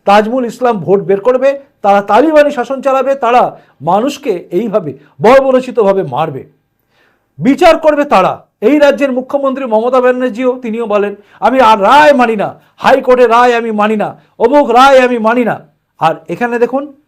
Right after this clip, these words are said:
এই তাজমুল ইসলাম, সেও কিন্তু ভারতবর্ষের আইন কানুনকে তোয়াক্কাই করে না।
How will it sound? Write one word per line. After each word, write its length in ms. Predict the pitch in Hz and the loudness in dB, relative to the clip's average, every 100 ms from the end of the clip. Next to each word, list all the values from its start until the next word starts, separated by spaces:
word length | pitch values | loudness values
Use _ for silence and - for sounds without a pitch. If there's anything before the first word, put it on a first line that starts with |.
| _ _ | _ _
এই 80 | 156 | -20
তাজমুল 560 | - 226 240 247 285 | -2 2 2 0 -4
ইসলাম, 400 | 262 - 254 214 156 - _ _ | -6 -4 0 0 0 -12 _ _
সেও 240 | - 226 | 0 2
কিন্তু 480 | 247 254 202 160 151 _ _ _ - | 2 -2 -8 -10 -10 _ _ _ -6
ভারতবর্ষের 640 | 156 247 269 262 269 277 | 0 2 2 0 0 -2
আইন 280 | 180 220 254 | -2 -4 -4
কানুনকে 360 | 254 254 247 | -4 -4 -6
তোয়াক্কাই 440 | 247 202 196 196 202 | -4 -2 -2 -2 -6
করে 220 | 170 131 | -6 -10
না। 120 | 113 | -12